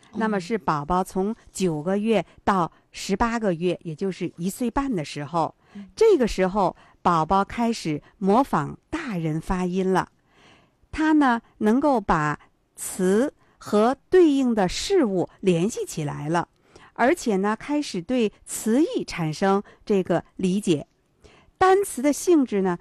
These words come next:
Speaker 2: 它这个时候大部分是名词，尽管宝宝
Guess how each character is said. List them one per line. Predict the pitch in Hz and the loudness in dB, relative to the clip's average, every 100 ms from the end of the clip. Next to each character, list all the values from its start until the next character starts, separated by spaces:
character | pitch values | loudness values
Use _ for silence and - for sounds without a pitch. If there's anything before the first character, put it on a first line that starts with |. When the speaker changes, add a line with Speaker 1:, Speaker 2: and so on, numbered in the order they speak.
| - | -8
Speaker 2:
它 | 233 247 | -10 -8
这 | 320 254 | -6 -4
个 | |
时 | 196 185 | -4 -4
候 | 190 208 | -4 -4
大 | - 294 269 | -2 0 2
部 | 220 | 2
分 | 196 180 | 2 2
是 | 165 208 165 - - | 2 -2 -2 -4 -2
名 | 175 190 320 | 2 4 2
词， | - - 156 165 _ _ _ - _ | 0 -6 -4 -4 _ _ _ -20 _
尽 | - 285 415 | 2 4 4
管 | 277 285 | 4 2
宝 | 226 220 | 2 0
宝 | 220 180 | 0 -4